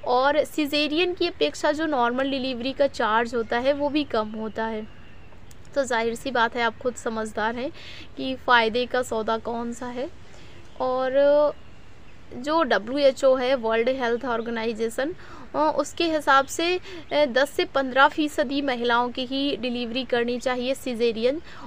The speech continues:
और cesarean उस case में होता है जब माँ या बच्चे में से किसी एक को खतरा हो, परंतु आजकल लगभग साठ से पैंसठ फीसदी महिलाओं की cesarean ही होती है। तो आप समझिए, क्या, अ, हर सौ महिलाओं में से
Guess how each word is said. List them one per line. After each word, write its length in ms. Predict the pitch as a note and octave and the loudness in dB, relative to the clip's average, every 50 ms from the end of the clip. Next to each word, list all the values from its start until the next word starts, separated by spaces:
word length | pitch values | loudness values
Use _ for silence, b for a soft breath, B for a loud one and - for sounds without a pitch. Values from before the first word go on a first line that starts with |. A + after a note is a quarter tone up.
| B - C#4 | B 2 4
और 140 | D4 D4+ | 4 4
cesarean 580 | D4 - D#4 D4 B3+ C#4 C4 B3 C4 C#4+ D4+ C#4+ | 4 2 0 0 2 0 0 2 4 2 4 4
उस 180 | C4+ C#4 - - | 2 0 0 -2
case 360 | - C#4+ C4 C#4 C#4+ C#4+ - | 0 4 4 4 4 4 2
में 100 | C#4+ C#4+ | -2 -2
होता 360 | C#4+ C4 A#3 A3+ A3+ A#3+ A3+ | 0 0 -2 -2 0 0 0
है 320 | B3 B3 C4+ D#4+ E4 D4 A3+ | 0 2 2 2 2 0 0
जब 280 | A3+ C4+ B3+ B3+ A#3+ C#4 C#4+ D4 C4+ | 2 2 2 2 4 6 6 6 6
माँ 340 | B3+ B3+ B3+ C4 C4+ C#4+ D4 | 6 2 -2 0 4 4 6
या 120 | D4+ D4 D4 | 6 6 4
बच्चे 360 | A#3+ A#3+ A3+ - - C4 C4 | 4 0 -2 -2 -2 -2 -2
में 160 | B3+ C4 B3 | 0 -2 -2
से 120 | A#3 C4+ | -2 -4
किसी 340 | C4 - C4+ B3+ - C#4+ B3+ - - | -4 -4 -4 -4 -4 -6 -4 -2 0
एक 180 | A3+ A3+ A#3 A#3 - | 2 2 2 2 6
को 80 | - C4+ | 6 6
खतरा 380 | C4+ - C4+ G3+ - A3 A3 G#3+ | 6 6 2 -4 -2 0 0 0
हो, 200 | A3 A3+ A3 A3 - B B B B B B B - | 0 -2 -4 -8 -10 B B B B B B B 0
परंतु 380 | C4 B3 C#4 C#4+ C#4+ C#4+ D4+ | 2 4 4 4 2 4 4
आजकल 480 | D4 B3+ A#3+ B3 A#3+ C#4 B3 - C#4+ C#4 | 6 6 6 6 4 0 2 2 4 4
लगभग 500 | C#4 C4 A#3+ A#3+ A#3+ B3+ C4 D4 D#4 D4 | 4 4 4 4 2 2 2 2 0 0
साठ 340 | - - C4 A3+ A3+ B3 B3 | 0 2 6 6 6 6 6
से 160 | - - D#4+ | 2 -2 -4
पैंसठ 440 | D4+ - A#3 G3 A3+ - - D4 C4+ | -2 0 2 2 2 2 2 0 0
फीसदी 520 | - - C#4+ C4+ B3 - C4 G#3+ B3 C4 | 0 -2 -4 -2 0 0 0 0 0 -4
महिलाओं 460 | C4 C4 C4 A#3+ A3+ A3+ A3+ A3+ A3+ | -4 -4 -4 -4 0 0 2 2 0
की 220 | A#3 A#3 C4 C4+ C4+ B B B B B B - - | 0 -4 -4 -6 -6 B B B B B B -8 -4
cesarean 600 | C#4 C4+ A3+ G#3+ A#3 A#3 G3+ A3 A#3+ C4 B3+ B3+ | -4 -2 0 2 2 2 2 4 4 2 2 2
ही 120 | C4 C#4 | 0 -2
होती 400 | C#4+ C4 B3 A3+ A3 - A#3+ A#3 | 0 0 0 0 -2 -2 -2 0
है। 80 | B3+ B3+ | 0 0
तो 140 | - C4+ C4 | 4 4 4
आप 160 | A#3 A3 - | 4 4 2
समझिए, 460 | - - A#3+ A#3+ A#3+ - - C4 B3+ | -2 -6 -4 -4 -4 -2 -2 -2 0
क्या, 280 | A#3+ - C4 B3+ B3+ C4 | 2 4 4 6 4 4
अ, 320 | B3 - - B3+ C4 C4+ | 2 0 -2 0 0 0
हर 300 | C4 A#3+ - B3+ C4+ D4 | -2 2 4 4 4 4
सौ 520 | C#4+ - - D4 C#4 C#4 C#4 D4 D4 C#4 - - | 2 0 4 8 8 10 10 10 10 8 6 2
महिलाओं 540 | A#3+ B3 A#3+ B3 B3+ B3 A3+ A3+ A3 A3+ | -2 -2 -2 -2 0 2 4 4 4 4
में 160 | A#3+ B3 B3 A#3+ | 2 0 -2 -2
से 220 | - D4+ D#4 E4 | 0 0 -2 -2